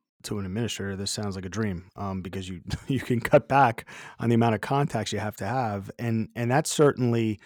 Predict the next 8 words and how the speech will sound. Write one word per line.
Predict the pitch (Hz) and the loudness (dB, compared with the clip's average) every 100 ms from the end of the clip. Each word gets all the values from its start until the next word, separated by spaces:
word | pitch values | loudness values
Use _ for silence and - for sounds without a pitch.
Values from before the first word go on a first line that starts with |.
| - _ - | -20 _ 0
lends | 127 131 | 2 4
itself | 117 - 117 - | 2 4 4 2
to | 117 | -4
the | |
fact | 104 127 113 110 | 0 2 2 4
that | 110 107 - _ _ _ - - | 4 4 2 _ _ _ -12 -10
this, | 147 156 - - - | 2 4 4 0 2
this | 165 240 - - | 4 4 2 -4